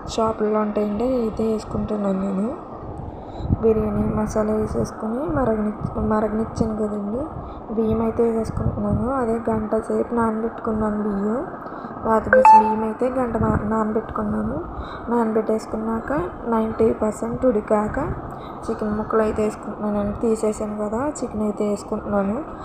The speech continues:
నైంటీ పర్సెంట్ ఉడికాక టెన్ పర్సెంట్ ఉడుకుతుంది అన్న బతికి వేసుకుంటున్నానండి నేను. వేసేసుకున్నాక, ఆ, కలుపుకొని మూతెట్టుకుని మగ్గనిచ్చుకున్నాను.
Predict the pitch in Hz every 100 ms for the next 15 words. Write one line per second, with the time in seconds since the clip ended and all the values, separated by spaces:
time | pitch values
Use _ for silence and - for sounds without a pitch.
0 | - - 214 208 208 208 208 214 208 214
1 | 208 208 208 226 240 226 208 208 214 190
2 | 208 208 - 208 196 208 220 214 208 208
3 | 208 202 208 - 247 233 - 214 214 208
4 | 208 202 196 196 240 349 - - - -
5 | - - 214 214 214 214 - 208 202 208
6 | - 294 381 - - - - 208 202 196
7 | - - 214 208 - 226 247 339 330 247
8 | 226 220 208 - 226 247 220 190 208 208
9 | - 214 208 214 214